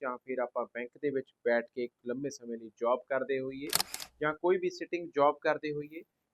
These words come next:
ਜਾਂ ਫਿਰ ਆਪਾਂ ਲੰਮੇ ਸਮੇਂ ਲਈ ਕੋਈ ਡਰਾਈਵਿੰਗ ਦਾ ਕੰਮ ਕਰਦੇ ਹੋਈਏ ਜਾਂ ਡਰਾਈਵਿੰਗ ਦਾ ਹੀ ਆਪਣਾ ਕੰਮ ਹੋਵੇ ਜਾਂ ਡਰਾਈਵਿੰਗ ਕਰਨੀ ਪੈਂਦੀ ਹੋਵੇ, ਤਾਂ ਆਪਣੇ ਇਸ ਜਗ੍ਹਾ ਤੇ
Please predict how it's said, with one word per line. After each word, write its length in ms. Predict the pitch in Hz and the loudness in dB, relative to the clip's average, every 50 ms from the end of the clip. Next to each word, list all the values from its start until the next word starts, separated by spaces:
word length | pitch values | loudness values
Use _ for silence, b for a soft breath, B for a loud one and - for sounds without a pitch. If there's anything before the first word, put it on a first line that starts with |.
| _ - | _ 4
ਜਾਂ 160 | 160 165 175 | 4 6 4
ਫਿਰ 280 | 170 - 175 175 170 - | 4 2 -2 -2 0 0
ਆਪਾਂ 400 | - 151 147 _ - 151 147 151 | 0 -2 -2 _ 0 0 2 2
ਲੰਮੇ 440 | 147 143 139 143 147 147 151 156 156 | 0 -2 -2 -4 -4 -4 -6 -6 -6
ਸਮੇਂ 340 | - - 147 139 139 139 139 | -8 -10 -14 -10 -8 -8 -6
ਲਈ 200 | 139 139 139 143 | -4 -4 -6 -6
ਕੋਈ 220 | - - 139 131 | -6 -4 -4 -4
ਡਰਾਈਵਿੰਗ 480 | 127 _ - 147 120 120 131 135 139 135 | -4 _ -2 0 0 0 -2 -6 -8 -4
ਦਾ 100 | 131 131 | -4 -4
ਕੰਮ 300 | 127 - 123 120 123 131 | -4 -4 -6 -6 -6 -6
ਕਰਦੇ 300 | 127 - 131 127 - - - - | -4 -4 -4 -2 2 2 0 0
ਹੋਈਏ 300 | - 135 135 139 143 143 | 0 -4 -6 -6 -6 -6
ਜਾਂ 140 | 143 139 131 | -6 -6 -6
ਡਰਾਈਵਿੰਗ 420 | 127 - 123 117 120 123 131 131 127 | -6 -4 -4 -4 -2 -4 -6 -10 -6
ਦਾ 80 | 131 127 | -6 -6
ਹੀ 120 | 131 127 | -4 -4
ਆਪਣਾ 420 | 123 120 - - 123 123 120 120 117 _ _ _ _ _ _ _ _ _ _ _ _ _ _ _ | -8 -8 -8 -12 -12 -12 -10 -12 -12 _ _ _ _ _ _ _ _ _ _ _ _ _ _ _
ਕੰਮ 240 | - 135 135 139 147 | -2 -2 0 0 -2
ਹੋਵੇ 360 | 143 131 139 139 143 156 160 | -4 -4 -6 -6 -6 -6 -6
ਜਾਂ 160 | 160 156 147 135 | -6 -6 -6 -4
ਡਰਾਈਵਿੰਗ 360 | 127 127 127 127 131 131 131 - | -2 -2 -2 -2 -2 -6 -4 0
ਕਰਨੀ 280 | 131 131 131 147 156 151 | 0 0 0 0 -6 -6
ਪੈਂਦੀ 320 | - 139 131 123 127 123 | -6 -8 -10 -10 -12 -12
ਹੋਵੇ, 260 | 123 123 123 139 170 - _ _ _ _ _ _ _ - | -10 -8 -8 -8 -8 -10 _ _ _ _ _ _ _ 0
ਤਾਂ 100 | - 156 | 4 4
ਆਪਣੇ 300 | 160 160 - - 165 160 - _ - | 4 4 4 2 0 0 0 _ -2
ਇਸ 220 | 160 156 151 - - | 0 0 0 2 2
ਜਗ੍ਹਾ 240 | 151 147 156 156 | 4 6 6 4
ਤੇ 320 | 156 - - 147 143 143 | 4 2 0 -2 0 0